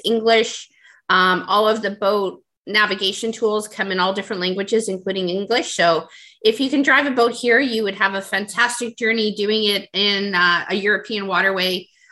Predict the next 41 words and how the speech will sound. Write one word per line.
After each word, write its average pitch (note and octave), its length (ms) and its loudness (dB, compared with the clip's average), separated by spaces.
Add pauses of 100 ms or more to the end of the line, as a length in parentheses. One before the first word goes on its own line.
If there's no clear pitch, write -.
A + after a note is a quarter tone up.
(120)
um, F#3+ 260 2
where G3 540 6 (500)
cruising E4+ 380 2
on D4+ 120 4
a C4 60 0
canal B3+ 360 0
boat D#4+ 180 0
is B3+ 180 -4
really A#3 320 2
a G#3+ 60 2
way G3+ 200 0
of G3 140 -4
life F#3 280 -4
there. E4 380 0 (260)
Um, G#3 180 2
here, B3 360 4
it G#3 200 4
seems A#3 300 -4
like G#3+ 180 -2
it's G#3 180 -8
a A3 40 -2
new G#3+ 180 0
travel G3+ 360 -2
concept, C4+ 480 -4 (120)
but G#3 100 0
it's G#3 160 0
actually A#3+ 720 -4
been A3 160 2
around G#3+ 400 2
for G#3 140 -6
over G3 180 -4
fifty A3 300 -6
years G3 320 -2
in G3+ 100 -4
Europe, G3 340 2
and G3+ 140 -2
we're F#3+ 120 -2
so G#3 200 -4
excited G3 520 -6
to F#3 100 -10
bring F#3 480 0